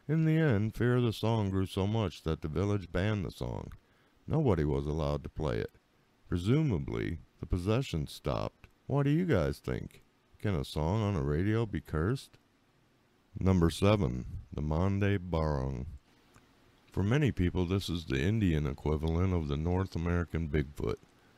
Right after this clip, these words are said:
The Mande Barung is an ape-like creature said to inhabit the subtropical forests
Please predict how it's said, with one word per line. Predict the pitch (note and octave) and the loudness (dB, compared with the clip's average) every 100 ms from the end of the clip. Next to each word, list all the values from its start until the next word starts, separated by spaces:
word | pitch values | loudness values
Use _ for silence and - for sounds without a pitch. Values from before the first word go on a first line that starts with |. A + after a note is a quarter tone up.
| _ _ | _ _
The | - | -2
Mande | F2+ G#2+ A2 A2 G#2 | 2 2 2 2 2
Barung | G2+ F2+ D#2 D#2+ - | 2 2 2 0 -2
is | E2 E2 | -2 0
an | E2 | 2
ape-like | G2 - D2+ C#2+ | 2 2 0 0
creature | - B1+ - C#2+ D2 - - | -2 -4 -2 -4 -4 -6 -16
said | - F#2+ G2 | -4 -2 0
to | G2+ G2 | 2 2
inhabit | F2+ F#2 F2+ E2 | 4 4 2 0
the | D2 | -6
subtropical | - F2 - G2 G2 - G#2 | -2 -2 0 0 0 0 -4
forests | F#2+ F2 D2+ D2+ - | -2 0 2 0 -2